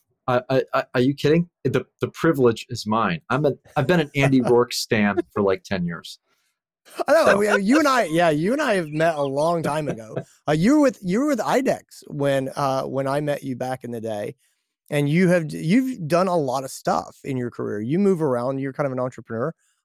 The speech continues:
Speaker 2: Um, yeah. How did you get, how did you, how did you go from idex to Cubex?
Speaker 1: Well, it's interesting. And I've told the story a few times now, so I think I've got it down.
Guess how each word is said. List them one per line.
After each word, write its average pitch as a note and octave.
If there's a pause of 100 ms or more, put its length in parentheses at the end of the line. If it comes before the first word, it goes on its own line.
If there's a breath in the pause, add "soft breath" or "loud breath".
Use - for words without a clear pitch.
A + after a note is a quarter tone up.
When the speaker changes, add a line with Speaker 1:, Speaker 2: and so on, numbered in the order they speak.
Speaker 2:
Um, C3+ (340)
yeah. C#4
How E3+
did B3
you C4+
get, C4+ (100)
how F#3+
did B3+
you, B3+ (200)
how G#3
did C4
you C#4
go B3
from -
idex C#3
to B2+
Cubex? C3 (420 soft breath)
Speaker 1:
Well, D3+
it's D3
interesting. C3+
And A2+ (480 loud breath)
I've B2+
told F3+
the D3+
story B2
a -
few C3
times G2
now, F#2+
so G2+
I -
think G#2+
I've F2+
got F#2+
it F2
down. F2+